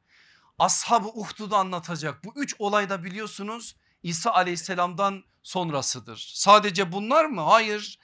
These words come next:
Mesela Tübba kavmini anlatacak. Res halkını anlatacak. Sebelileri anlatacak. Romalıları anlatacak. Fil hadisesinden dolayı Yemenlileri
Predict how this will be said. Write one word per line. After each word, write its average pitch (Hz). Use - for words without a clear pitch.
Mesela 196
Tübba 190
kavmini 180
anlatacak. 147
Res 233
halkını 190
anlatacak. 165
Sebelileri 226
anlatacak. 185
Romalıları 240
anlatacak. 214
Fil 226
hadisesinden 170
dolayı 165
Yemenlileri 170